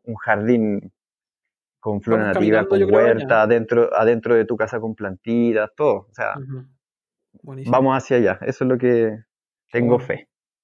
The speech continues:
Speaker 2: Sí, sí, sí, yo igual, no pierdo la esperanza. Yo siento que antes estábamos caminando más lento, yo siento que ahora como que vamos como en un trote ya, así como más apuradito. Así que
Speaker 1: Claro,
Speaker 2: eso,
Speaker 1: claro.
Speaker 2: eso me deja un poco más tranquilo.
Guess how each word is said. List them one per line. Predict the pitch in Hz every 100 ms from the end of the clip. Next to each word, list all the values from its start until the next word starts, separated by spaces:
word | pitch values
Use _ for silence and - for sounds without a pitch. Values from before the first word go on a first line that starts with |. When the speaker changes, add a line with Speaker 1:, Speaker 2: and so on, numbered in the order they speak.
| _ _
Speaker 2:
Sí, | - 156
sí, | 175
sí, | 165 180
yo |
igual, | 165 156 165 135 147
no | 147
pierdo | 160 165
la | 170
esperanza. | - 170 156
Yo | 151
siento | 160 190 185
que | 175
antes | 180 185 208
estábamos | 196 190 190
caminando | 180 165 170 185
más | 165
lento, | 151 202 220
yo | 196
siento | 185 185 190
que | 170
ahora | 190
como | 185 175
que | 160
vamos | 165 185 185 190
como | 170 160 160
en | 151
un | 147 -
trote | 180 208 214
ya, | 214 208 208
así | 208
como | 190 180
más | 185 196 190 185 175 170 175 _ _
apuradito. | 156 151 151 208 147
Así | 131 107 104 107 110
que |
Speaker 1:
Claro, | 110 107 107
Speaker 2:
eso, | - -
Speaker 1:
claro. | 143 190 185 185 90 - - _ _ _
Speaker 2:
eso | 160 180
me | 175
deja | 180
un | 143
poco | 180
más | 175 175
tranquilo. | 151 139 180 139 -